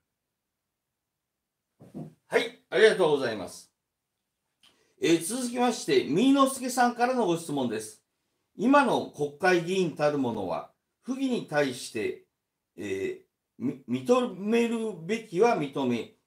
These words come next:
Speaker 2: 潔く身を切り、出直すべきだと思いますが、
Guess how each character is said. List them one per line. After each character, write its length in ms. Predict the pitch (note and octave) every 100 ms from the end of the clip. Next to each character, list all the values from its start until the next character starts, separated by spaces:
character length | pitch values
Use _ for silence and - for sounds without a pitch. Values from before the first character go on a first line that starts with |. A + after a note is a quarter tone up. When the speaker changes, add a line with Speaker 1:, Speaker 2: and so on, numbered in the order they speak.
| -
Speaker 2:
潔 600 | C3+ A3+ A#3+ A3 B3 A#3+
く 220 | - A#2+
身 180 | G#2+ C3
を 240 | D#3+ D#3 -
切 140 | E3
り、 220 | C#3 F#2+ F2 _ _ -
出 140 | C3
直 200 | F3 B3
す 200 | A#3+ A3
べ 140 | G#3+ A#3
き 80 | G#3
だ 140 | G#3
と 160 | G#3 A#3+ - -
思 240 | A#2+ C3+
い 80 | C3+
ま 140 | B2+
す 140 | B2+ F#2
が、 280 | F2 -